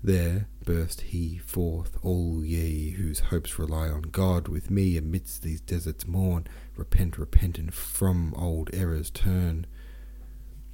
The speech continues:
Who listened to his voice, obeyed his cry? Only the echoes which he made relent, wrung from their marble caves, "Repent, repent."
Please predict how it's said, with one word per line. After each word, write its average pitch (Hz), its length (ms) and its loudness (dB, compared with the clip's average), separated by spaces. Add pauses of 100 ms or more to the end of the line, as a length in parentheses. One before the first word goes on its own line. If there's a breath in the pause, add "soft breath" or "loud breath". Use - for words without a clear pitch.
(160)
Who 123 100 8
listened 110 500 4
to 87 120 0
his 82 120 0
voice, 80 460 -2 (360)
obeyed 82 360 2
his 107 120 -2
cry? 80 520 -2 (460 loud breath)
Only 78 280 0
the 76 200 0
echoes 78 420 0
which - 200 -4
he 80 380 -2 (220)
made 80 400 0 (100)
relent, 78 540 -4 (420 loud breath)
wrung 80 520 0
from 78 200 -4
their 78 160 0
marble 78 440 -2
caves, 76 600 -4
"Repent, - 580 0
repent." - 580 -2